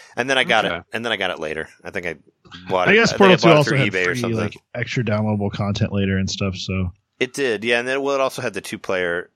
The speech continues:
Speaker 1: the, uh, co-op with the two robots that had a whole nother campaign that you could do with two players, which was fun.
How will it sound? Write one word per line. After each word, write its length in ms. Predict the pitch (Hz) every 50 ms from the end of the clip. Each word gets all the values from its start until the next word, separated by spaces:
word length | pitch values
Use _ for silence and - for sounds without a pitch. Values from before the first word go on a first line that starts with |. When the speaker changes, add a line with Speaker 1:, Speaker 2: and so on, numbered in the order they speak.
| _
Speaker 1:
the, 200 | - 92 90 87 85
uh, 120 | 82 82
co-op 460 | 78 - - 98 90 82 80 78 - _ _ _ _ _ _ _ _
with 200 | 92 85 80 -
the 80 | 82
two 140 | - 92 82
robots 640 | 80 82 82 78 80 78 78 - - - - _ _ _ _ _ _ _ _ _ _
that 80 | 107 95
had 160 | 92 98 87
a 20 |
whole 180 | 85 98 92 90
nother 480 | 87 90 85 78 82 80 78 78 73 _ - -
campaign 400 | - 87 82 76 - 87 82 80
that 100 | 80 73
you 60 | 71
could 100 | - 76
do 80 | 76 78
with 100 | 76 -
two 140 | - 80 -
players, 340 | - 78 78 76 73 -
which 140 | - - -
was 100 | - -
fun. 220 | - 80 78 78